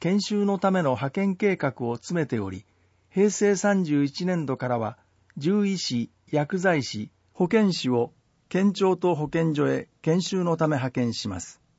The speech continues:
また、移行事務に関係する部局の担当者ごとに事務内容の協議を行っており、移行時までにマニュアルを作成することとしています。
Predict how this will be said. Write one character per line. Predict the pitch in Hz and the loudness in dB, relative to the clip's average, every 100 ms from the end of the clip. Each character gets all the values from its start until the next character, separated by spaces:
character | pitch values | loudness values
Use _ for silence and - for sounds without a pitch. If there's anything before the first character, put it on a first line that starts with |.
| _ _ _ _ _ _ _ _ _ - | _ _ _ _ _ _ _ _ _ -6
ま | 156 | -2
た、 | - 151 - _ _ _ _ _ | 0 0 -2 _ _ _ _ _
移 | 156 | -4
行 | - 220 226 | 2 4 4
事 | 208 | 4
務 | 208 | 2
に | 180 | 2
関 | 143 147 156 | 2 -2 -2
係 | 156 151 | 0 0
す | 139 143 | 0 0
る | 135 - - | -2 -2 -8
部 | 139 | -2
局 | 185 185 | 0 2
の | 185 175 | 2 0
担 | - 180 196 | 0 0 2
当 | 196 190 | 0 0
者 | 190 | 0
ご | 180 170 | -2 0
と | 127 | 0
に | 110 - _ _ _ _ - | -2 -6 _ _ _ _ -4
事 | 151 | 0
務 | 190 | 2
内 | 202 202 190 | 4 4 4
容 | 160 147 | 4 2
の | 139 135 | 2 0
協 | 127 180 170 | 0 2 2
議 | 135 | 2
を | 123 120 | 0 0
行 | 139 | 0
っ | 135 127 | -2 -2
て | - 131 | -4 -2
お | 123 | -2
り、 | 101 - _ _ _ _ _ - | -6 -12 _ _ _ _ _ -4
移 | 170 | 0
行 | 220 208 | 6 6
時 | 165 | 6
ま | 151 | 4
で | 139 131 | 2 0
に | 127 - _ - | -4 -8 _ -2
マ | 156 | 2
ニ | 196 | 4
ュ | 196 | 4
ア | |
ル | 190 180 | 4 2
を | |
作 | 170 165 - | 0 -2 -2
成 | 208 190 | -2 -2
す | 180 | 0
る | 190 185 | -2 0
こ | 175 | 0
と | 160 | 0
と | 127 | 0
し | - | -2
て | 117 | -4
い | 101 | -4
ま | 95 92 | -6 -8
す。 | - | -12